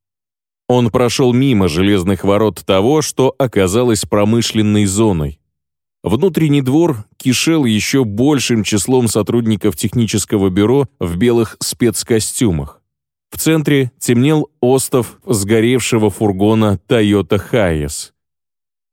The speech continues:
Обойдя машину скорой помощи, Банни увидел сидевшего на подножке задней двери Гринго, которого осматривал фельдшер. У него было оцепенелое выражение лица, на плечах поверх светло-голубой футболки с пятнами крови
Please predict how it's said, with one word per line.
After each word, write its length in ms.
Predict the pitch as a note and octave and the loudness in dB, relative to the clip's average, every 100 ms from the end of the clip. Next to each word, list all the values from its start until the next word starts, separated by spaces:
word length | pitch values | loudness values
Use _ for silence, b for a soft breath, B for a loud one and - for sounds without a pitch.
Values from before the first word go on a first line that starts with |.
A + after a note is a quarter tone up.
| _ _ | _ _
Обойдя 440 | G2 G2 C3 D3+ E3+ | -2 0 2 2 2
машину 420 | D3 - D3+ C3 | 0 0 0 0
скорой 400 | - C#3 A#2+ G2 | 0 2 2 0
помощи, 520 | D3 D#3 B2 - A#2 | 0 0 0 0 -2
Банни 560 | F2+ G#2 B2 B2 A#2+ A#2+ | 0 0 2 2 0 0
увидел 480 | A#2 B2 D#3+ D3 B2 | -2 -2 -2 -2 -2
сидевшего 680 | A2 F#2+ A#2+ B2 - G#2 G2+ | -2 0 0 0 0 2 2
на 120 | F#2+ | 0
подножке 560 | F#2 E2+ G#2+ G#2+ - | -2 0 -2 -2 -2
задней 440 | F2 G2 F#2+ F2+ F2 | 0 0 0 0 -2
двери 420 | F#2+ B2 B2 A2 - | 0 0 0 -2 -8
Гринго, 640 | A2+ A#2 A#2 F2+ C#2+ C#2+ _ _ | -4 0 0 0 -4 -10 _ _
которого 480 | - C#3 E3 C3+ G#2 | -6 -2 0 2 2
осматривал 640 | F#2 - G#2 G2+ G2 F#2+ F2 | 0 0 -2 0 0 0 0
фельдшер. 520 | A2 F2+ - C2+ - _ _ _ _ _ _ _ - | -2 -2 -4 -14 -18 _ _ _ _ _ _ _ 0
У 80 | |
него 320 | G#2+ A2 B2+ D3+ | 2 2 2 2
было 340 | B2+ A#2+ A#2 | 2 2 0
оцепенелое 920 | - A#2+ - A#2+ B2+ B2 A#2+ F2 E2+ E2 | 0 -4 -2 -2 0 0 0 2 0 2
выражение 640 | F#2 G2+ G2 G#2 G2 F#2+ | 0 0 0 0 0 0
лица, 520 | F#2 F#2 - B2+ B2 _ _ _ - | 0 -2 -2 0 -2 _ _ _ -6
на 120 | G2+ | -2
плечах 520 | G#2 A#2 - D#3 C#3+ F#2 | 0 0 0 0 -2 0
поверх 420 | G2 G2 F#2+ - | 2 2 0 -2
светло-голубой 880 | A2+ A2 G#2 G2 F#2 G#2 G#2+ G#2+ | -2 0 0 -2 0 0 2 0
футболки 640 | F#2 G#2 G#2 C3 C#3 A#2 A2 | 0 -4 -2 -2 -2 -2 -6
с 100 | - | -4
пятнами 480 | - G#2+ - G2+ F#2+ | -2 -2 0 -2 -2
крови 460 | B2 B2+ B2+ A2 | 0 0 0 -2